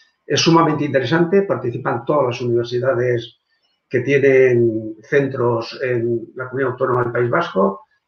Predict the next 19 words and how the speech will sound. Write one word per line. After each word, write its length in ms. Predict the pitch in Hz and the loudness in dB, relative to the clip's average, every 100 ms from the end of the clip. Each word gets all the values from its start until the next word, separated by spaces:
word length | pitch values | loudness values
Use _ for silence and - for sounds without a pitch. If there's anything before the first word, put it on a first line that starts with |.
| _ | _
y, 760 | - 123 120 123 120 120 139 135 | -2 2 4 6 4 2 -4 -6
y, 20 | 131 | -4
y 40 | |
es 120 | 131 | 0
una 200 | 170 143 | 0 0
buena 340 | 113 135 165 - | 0 0 -2 -2
fórmula 640 | - 165 156 156 156 190 - _ _ _ _ _ | -2 -2 0 0 0 -2 -10 _ _ _ _ _
diferente 800 | 127 120 - 127 131 165 160 165 | -8 -4 -4 0 4 4 4 2
a 100 | 139 | 2
otras 340 | 135 151 147 | 2 -2 -10
que 100 | - | -6
ahora 220 | 147 156 143 | -4 -2 -4
nos 160 | 120 | -4
van 160 | 139 127 | -4 -4
a 80 | 123 | -6
presentar. 500 | 120 - - 175 - | -8 -6 -2 -2 -2
Y 80 | 120 | -8
sin 220 | - 127 | -4 0
más, 240 | 180 196 | 2 0